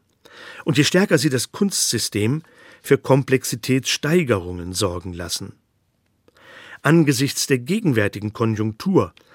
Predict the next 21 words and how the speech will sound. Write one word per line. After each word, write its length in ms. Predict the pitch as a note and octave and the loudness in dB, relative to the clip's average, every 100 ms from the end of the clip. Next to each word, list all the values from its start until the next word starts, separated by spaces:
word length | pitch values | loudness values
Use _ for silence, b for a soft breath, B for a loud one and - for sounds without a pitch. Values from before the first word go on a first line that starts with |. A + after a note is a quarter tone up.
| b b - | b b 2
autoritärer 1040 | A#2+ B2+ - A#2+ A#2 A2+ C#3+ C#3 A#2+ G#2+ | 4 4 0 -2 -2 0 4 4 4 -2
Regime, 480 | A#2 G#2+ B2 E3 A#2 | -2 -2 -2 0 0
unter 260 | A#2+ A2 B2 | 0 -2 -2
anderem 340 | B2+ A2+ A#2 | -2 -2 -4
in 120 | A2+ | -2
Moskau, 480 | C#3 D#3 - A2 F#2+ | 0 0 -4 -6 -4
Ankara, 560 | A2 C3 D3 A#2+ F#2+ F#2 | -2 -2 -2 -6 -6 -8
Budapest, 720 | A#2 C3 G#2+ - F2 - B B B B B | -4 -2 -2 -4 -8 -10 B B B B B
Warschau 600 | G#2 A2 C#3+ - A2 F#2+ | 2 2 2 2 0 0
und 280 | F#2 F#2+ F#2+ | -2 -8 2
Washington, 580 | B2 C#3 B2 G2+ F2+ F2 B B B B - | 2 4 0 -2 -8 -16 B B B B 2
dort 260 | A#2+ B2+ | 2 2
in 300 | - G#2+ A2 | 0 -2 2
noch 340 | D#3 - - - | 2 0 -6 -8
slapstickhafter 880 | - B2 - - A2 - - G2+ F#2 | -4 -2 -2 -4 -4 -6 -8 -8 -6
Weise, 380 | F2+ F#2+ C#3 B B B B B B B | -6 -4 -4 B B B B B B B
ist 160 | F3+ E3+ | 2 2
das 80 | |
ein 140 | F#3 E3 | 4 4
gewisser 320 | E3+ F#3+ F3+ | 4 2 -2
Trost. 580 | - B2 F2 - - | -4 -4 -4 -8 -10